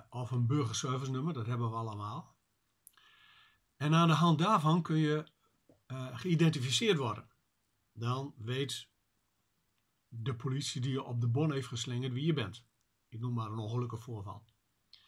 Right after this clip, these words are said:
In de Bijbel ligt dat anders. Er was niet een registratiesysteem zoals wij dat hebben. En dat betekent dat er soms een heel gedoe is om erachter te komen van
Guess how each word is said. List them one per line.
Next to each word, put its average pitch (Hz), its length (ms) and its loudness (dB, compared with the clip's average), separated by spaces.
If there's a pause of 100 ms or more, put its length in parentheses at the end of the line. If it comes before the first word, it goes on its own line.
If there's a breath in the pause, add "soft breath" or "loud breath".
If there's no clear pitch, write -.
(500 loud breath)
In 143 100 -8
de 139 100 -4
Bijbel 202 320 0
ligt 165 200 0
dat 143 140 -2
anders. 156 400 -2
Er 135 120 -6
was 143 180 -2
niet 214 180 2
een 139 100 0
registratiesysteem 139 1160 -4
zoals 120 260 -2
wij 160 160 0
dat 127 140 -2
hebben. 104 300 -10 (1000 soft breath)
En 143 380 -8 (280)
dat 160 180 -2
betekent 170 480 -2
dat 175 180 -4
er 151 100 -2
soms 196 440 -6
een 135 100 -4
heel 202 200 0
gedoe 156 460 2
is 180 140 -2
om 135 120 -8
erachter 170 300 -6
te 143 80 -8
komen 151 340 -4
van 147 360 -4